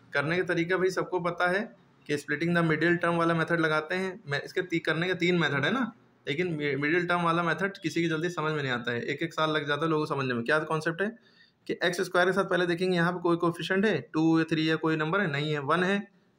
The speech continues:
तो कोई फ़र्क नहीं पड़ना। वन को इससे multiply करेंगे या टू होगा तो भी इससे multiply करेंगे, फ़ाइव होगा कोई भी number को इससे multiply करेंगे। कुछ नहीं तो वन है तो वन से इसको multiply करेंगे, नाइंटी को, यहाँ पे जो number होगा,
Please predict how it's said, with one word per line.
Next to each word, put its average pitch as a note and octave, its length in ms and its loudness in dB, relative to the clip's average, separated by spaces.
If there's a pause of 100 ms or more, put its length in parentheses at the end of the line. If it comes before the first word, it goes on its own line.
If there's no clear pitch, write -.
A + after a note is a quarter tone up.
तो C3+ 60 -6
कोई E3 160 2
फ़र्क D#3+ 200 0
नहीं D3+ 120 -4
पड़ना। D3 240 2
वन D3+ 200 0
को E3+ 120 2
इससे E3 220 -2
multiply D#3+ 420 0
करेंगे D#3+ 320 -2
या D#3 160 0
टू D3+ 160 0
होगा D#3+ 240 4
तो D3 140 0
भी D3 100 0
इससे E3 180 -2
multiply D#3 380 0
करेंगे, D3+ 240 -2
फ़ाइव D3 280 0
होगा D#3 220 -2
कोई D#3 160 0
भी D#3+ 60 0
number D3+ 220 0
को E3 80 2
इससे D#3+ 160 -4
multiply B2 360 0
करेंगे। A#2 220 -6 (460)
कुछ F#3+ 160 4
नहीं G#3 140 6
तो G3+ 100 2
वन F3+ 200 4
है G#3+ 140 6
तो G#3+ 140 -2
वन D#3+ 200 2
से F3+ 80 0
इसको F3 160 -4
multiply E3+ 400 2
करेंगे, F3+ 280 0 (140)
नाइंटी D3+ 360 0
को, A#3 300 -2 (360)
यहाँ D3+ 160 2
पे F#3 80 2
जो F3 100 2
number D#3+ 240 2
होगा, A#2+ 340 0